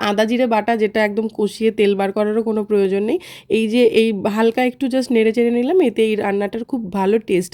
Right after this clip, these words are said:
আসে। খুব বেশি তেল মশলা দিলে, আহ, মানে অতটাও সবসময় যে তেল মশলার ঝোল ভালো লাগে সেটা না, মানে এরকম একটু সিম্পল তরকারি কিন্তু মাঝে মধ্যে খুব ভালো লাগে। আর এদিকে ঝোলটা হচ্ছে আর আমি লাউ শাকটাগুলো একটু কেটে নিচ্ছি।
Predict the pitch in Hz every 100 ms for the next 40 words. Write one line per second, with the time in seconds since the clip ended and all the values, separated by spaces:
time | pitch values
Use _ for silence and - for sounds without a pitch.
0 | 170 170 180 240 202 233 226 233 226 220
1 | 226 233 226 233 247 - - - 233 233
2 | 233 220 - 208 233 226 226 226 226 202
3 | 240 247 254 247 220 226 226 247 214 233
4 | 247 214 208 240 233 349 294 196 170 147
5 | - - - 226 226 240 240 254 247 -
6 | 247 240 262 240 233 247 254 269 285 226
7 | 214 214 220 240 214 190 175 170 185 185
8 | 190 214 214 - - 202 226 233 233 247
9 | 226 214 247 226 220 220 202 202 220 214
10 | - 202 214 208 233 214 202 214 226